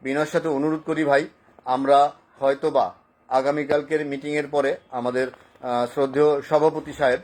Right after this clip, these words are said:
উনি হয়তো আপনাদেরকে ডিটেলসটা জানাবে। আমরাও চেষ্টা করব আপনাদেরকে আগামীকালকে, আহ, লাইভ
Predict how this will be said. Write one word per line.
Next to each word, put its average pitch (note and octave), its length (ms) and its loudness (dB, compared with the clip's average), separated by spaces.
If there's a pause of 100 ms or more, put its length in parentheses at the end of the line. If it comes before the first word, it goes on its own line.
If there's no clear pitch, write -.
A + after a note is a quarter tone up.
(120)
উনি C3 220 -8
হয়তো B2+ 440 -4 (220)
আপনাদেরকে B2+ 540 -2
ডিটেলসটা C3+ 460 -2
জানাবে। C3+ 380 2 (300)
আমরাও C#3+ 340 2
চেষ্টা F3 320 -2
করব D#3+ 360 -4 (180)
আপনাদেরকে C3 480 -4
আগামীকালকে, C3+ 680 0
আহ, B2 560 0
লাইভ B2+ 240 2